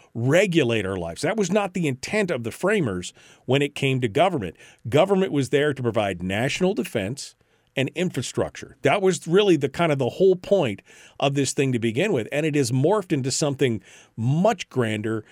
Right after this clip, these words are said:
and in some ways much more invasive and insidious in that it's touching every aspect of our lives that it really has no point in. So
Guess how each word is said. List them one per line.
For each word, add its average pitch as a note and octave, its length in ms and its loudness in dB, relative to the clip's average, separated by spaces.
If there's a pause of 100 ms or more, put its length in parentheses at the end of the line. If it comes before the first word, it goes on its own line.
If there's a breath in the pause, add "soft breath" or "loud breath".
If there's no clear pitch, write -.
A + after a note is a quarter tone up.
(180 soft breath)
and C3+ 120 2
in C#3 80 0
some A3 260 2
ways C#3 300 2
much C#3+ 480 0
more C#3 380 4 (100)
invasive D3 840 0 (360 soft breath)
and D3+ 160 2
insidious C#3 800 -2 (260 soft breath)
in C#3+ 140 0
that D3 160 0
it's C3+ 180 -4
touching E3 520 -2
every A3 340 0
aspect - 460 -4
of C#3+ 100 0
our C3 140 2
lives D#3 580 0 (400 soft breath)
that C#3+ 240 2
it D#3+ 120 -6
really F3+ 340 4
has D3+ 280 -2
no F3 600 2
point G3 400 0
in. A2 160 -2
So D#3 280 4